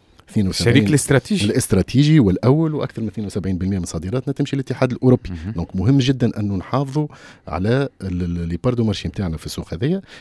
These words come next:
Speaker 1: هذا من ناحية أولى. ومن ناحية ثانية، حتى ولو نحبوا أنه اون ديفلوب، يعني نطوروا من الصادرات متاعنا
Speaker 2: مهم.
Speaker 1: على السوق هذه، اليوم ما عادش عندنا خيار، يلزمنا نكونوا، آه، اون كونفورميتي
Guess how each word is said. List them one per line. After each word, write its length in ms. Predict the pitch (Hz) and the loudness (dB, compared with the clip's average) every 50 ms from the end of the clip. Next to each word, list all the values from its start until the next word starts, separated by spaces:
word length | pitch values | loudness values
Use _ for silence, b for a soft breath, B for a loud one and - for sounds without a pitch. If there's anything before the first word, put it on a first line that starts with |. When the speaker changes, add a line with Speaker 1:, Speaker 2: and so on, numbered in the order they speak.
| B B | B B
Speaker 1:
هذا 180 | 95 85 92 | -4 -2 0
من 120 | 82 82 87 | 0 0 0
ناحية 240 | - - - 82 - - | -2 -2 -4 -4 -2 2
أولى. 260 | 151 190 185 180 180 - | 2 4 4 2 0 -2
ومن 260 | 110 110 107 107 120 | -2 0 0 2 2
ناحية 240 | 147 156 - - 117 | 2 0 2 0 0
ثانية، 300 | - - 175 170 156 139 | 0 0 0 0 0 -2
حتى 340 | - - 202 208 - - 127 | -2 -2 -4 -4 -4 -4 -6
ولو 220 | 117 113 107 104 | -6 -6 -6 -6
نحبوا 380 | 101 - - 117 110 98 82 90 | -8 -8 -8 -8 -6 -6 -6 -4
أنه 180 | 95 90 87 - - - - - | -4 -6 -6 -8 -12 -14 -10 -4
اون 120 | 107 107 101 | -2 -2 0
ديفلوب، 360 | 104 107 92 101 95 80 - - | 2 0 0 0 -2 -4 -4 -6
يعني 220 | 90 82 85 92 92 | -6 -4 -2 -2 -2
نطوروا 460 | - - 139 143 104 80 73 - - | 2 4 4 4 4 2 0 -4 -6
من 60 | 80 | -6
الصادرات 440 | 78 - - 80 87 85 85 - - | -4 -2 -2 -2 -2 -2 -4 -4 -8
متاعنا 260 | 82 - 101 87 85 | -8 -6 -6 -4 -4
Speaker 2:
مهم. 80 | 92 - | -4 -4
Speaker 1:
على 80 | - | -6
السوق 260 | 80 - - - - | -6 -8 -10 -8 -6
هذه، 200 | 107 123 131 139 - B B B B B B B | -4 -4 -4 -6 -8 B B B B B B B
اليوم 240 | 87 95 117 123 107 | -8 -4 -4 -2 -2
ما 80 | 101 101 | -2 -4
عادش 160 | 101 - - | -6 -6 -6
عندنا 220 | 104 107 98 85 | -6 -6 -4 -6
خيار، 420 | - - 87 87 95 113 127 131 - - b b b b b b | -6 -8 -6 -6 -4 -4 -4 -4 -6 -10 b b b b b b
يلزمنا 380 | 87 80 98 117 120 104 92 | -10 -6 -4 -4 -2 -2 -4
نكونوا، 380 | 82 - - 107 98 98 107 113 - b b b b b b b | -6 -8 -8 -6 -6 -6 -6 -8 -10 b b b b b b b
آه، 360 | - 90 85 82 82 80 80 - 101 | -6 -4 -4 -4 -4 -6 -6 -6 -6
اون 80 | 101 | -6
كونفورميتي 680 | - - 95 - - 87 80 71 - - 104 110 120 | -6 -6 -8 -8 -8 -10 -10 -10 -8 -6 -6 -6 -6